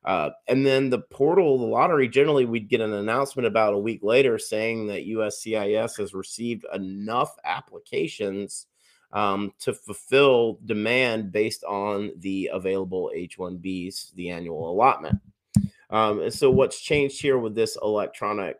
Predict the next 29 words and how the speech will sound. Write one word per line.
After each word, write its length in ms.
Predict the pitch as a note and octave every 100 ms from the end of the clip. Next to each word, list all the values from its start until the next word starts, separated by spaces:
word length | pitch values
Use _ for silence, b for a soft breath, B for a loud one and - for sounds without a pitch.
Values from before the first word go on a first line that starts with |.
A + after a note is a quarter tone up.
| _
selection 880 | - - G2+ F#2+ D#3 - C3+ A2+ G#2 -
process 800 | - G#2 E2+ - F#2+ F2+ F2+ G2
is 180 | G2+ G2+
that 340 | G#2 F#2+ G#2 b b b
U 200 | A2 C3
S 220 | A#2+ A2
C 120 | - G#2+
I 140 | G#2+
S 280 | A#2+ D3+ -
is 120 | A2
now 380 | G2+ G#2 A2+ A2
giving 380 | G#2 G#2 G2+ F#2+
employers 720 | F#2 - - C3+ B2+ G#2+ G#2+ -
a 80 | G2+
window 560 | G2 C3+ G#3 A3+ E3
of 160 | A2 - _
time, 640 | - E3 C3 D#2+ D2+ G#2 - G#2 G#2 B B
um, 500 | G2+ G2+ G2+ G2 F2 - _ _ -
let's 260 | G2+ G2+
say 400 | - A2 G#2 F2+ - - - -
March 520 | G#2+ A2 G#2 - - -
seventh 640 | - - G#2+ G#2+ G#2+ - - -
through 300 | G#2 G#2 G#2
March 380 | G2 G2+ G2 -
twenty-fifth, 680 | - G2+ F#2 - G#2+ A2+ -
a 120 | G2
window 540 | G2+ A2+ E3 F#3+ B2+ C#3+
of 180 | A2 -
time 580 | - F3 C3 F#2+ G2+